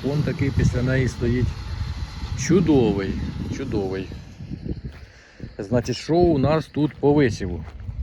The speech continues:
Значить, сіяли ми сівалкою нашою Кун Плантер два, здвигали банки до тридцять п'ятого міжряддя. Сівалка дозволяє це робити. Виходить,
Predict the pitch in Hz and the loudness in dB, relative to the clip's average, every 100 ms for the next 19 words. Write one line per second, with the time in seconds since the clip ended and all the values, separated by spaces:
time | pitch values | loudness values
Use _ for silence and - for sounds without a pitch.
0 | - - - - - - - - - - | -8 -8 -10 -10 -10 -10 -8 -10 -10 -16
1 | - - - - 113 117 - 175 170 156 | -20 -20 -18 -8 -8 -6 -6 0 2 2
2 | 147 131 143 139 143 123 127 127 123 123 | 2 -2 -2 2 2 2 0 2 0 0
3 | 110 143 127 127 127 123 120 143 202 202 | 0 0 0 0 0 0 -2 2 2 2
4 | - - - 104 123 135 135 123 113 92 | -6 -12 -8 -4 0 2 4 6 4 0
5 | - - 113 123 190 190 185 170 - - | -8 -8 -2 2 2 2 0 -2 -6 -10
6 | - - - - - - - 107 131 - | -10 -8 -6 -6 -6 -10 -10 -2 0 2
7 | 131 123 110 131 120 117 113 113 113 110 | 0 -2 -2 -2 -2 0 0 0 0 0
8 | 101 98 - - - - - - 131 131 | 0 -4 -6 -14 -14 -10 -8 -2 2 2
9 | 117 117 104 113 120 120 165 220 196 82 | 2 0 0 -2 -2 0 2 2 2 2
10 | 156 156 147 139 123 - - - - - | 2 4 2 2 -2 -4 -10 -16 -14 -14
11 | - - - - - - - 127 127 165 | -12 -14 -14 -8 -2 0 2 2 2 2
12 | 170 160 - | 2 2 -2